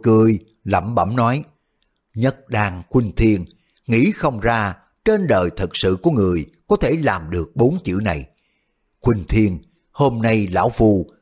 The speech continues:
đến tột cùng là bại trong tay của hắn, hay là trên tay của ngươi đây?" Độc Thủ Dược Dương giống như điên, nhưng mà trong đôi mắt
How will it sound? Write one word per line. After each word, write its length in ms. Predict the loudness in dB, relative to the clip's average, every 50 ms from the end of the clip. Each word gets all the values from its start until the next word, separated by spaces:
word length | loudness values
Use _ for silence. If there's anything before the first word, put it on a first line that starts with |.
| _ 0
đến 260 | 0 2 2 0 -2 0
tột 160 | 0 0 0 0 0
cùng 200 | 0 0 0 0
là 80 | 0
bại 260 | 0 0 -2 -2 -4 -2
trong 200 | -2 -4 -2 -2
tay 140 | -2 -4 -4
của 140 | -2 -2 -4
hắn, 340 | -2 -2 -2 -4 -4 -8 -10 -14 _ _ _ _ _
hay 240 | -4 0 0 0 0
là 280 | 2 0 0 -2 -2 -4 0
trên 200 | 0 0 0 0 -4
tay 100 | -6 -4
của 120 | -4 -4
ngươi 300 | -4 0 2 2 2 2
đây?" 360 | 0 -2 -2 -2 -4 -6 -8 -10 _ _ _ _ _ _ _ _ _ _ _ _ _ _ _ -4
Độc 280 | -4 -2 -2 -4 -2
Thủ 260 | 0 2 2 2 2 2
Dược 180 | 2 0 0 0
Dương 400 | 2 2 4 4 2 0 -2 -2
giống 220 | -2 0 0 0
như 140 | 0 0 2
điên, 320 | 2 4 2 2 0 -2 -6 -12 _ _ _ _ _ -4
nhưng 200 | -2 -2 -2 -2
mà 60 | -2 0
trong 200 | -2 0 0 0
đôi 180 | 0 0 0
mắt 200 | 0 -2 -4 -4